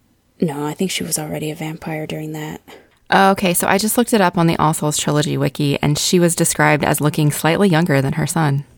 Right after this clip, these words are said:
Speaker 2: So they
Speaker 1: Oh.
Speaker 2: definitely went out of their way to cast Lindsay Duncan in this role.
Speaker 1: Yeah, and again, I don't, I don't have a problem with that. She's great. She looks fabulous,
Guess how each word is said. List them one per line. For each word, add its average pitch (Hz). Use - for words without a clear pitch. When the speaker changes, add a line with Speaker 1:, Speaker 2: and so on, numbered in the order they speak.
Speaker 2:
So -
they 165
Speaker 1:
Oh. 196
Speaker 2:
definitely 165
went 143
out 143
of 135
their 139
way 131
to 127
cast -
Lindsay 135
Duncan -
in 139
this 135
role. 139
Speaker 1:
Yeah, -
and 240
again, 262
I 233
don't, 294
I 240
don't 285
have 254
a 196
problem 247
with 175
that. -
She's -
great. 240
She -
looks 214
fabulous, 208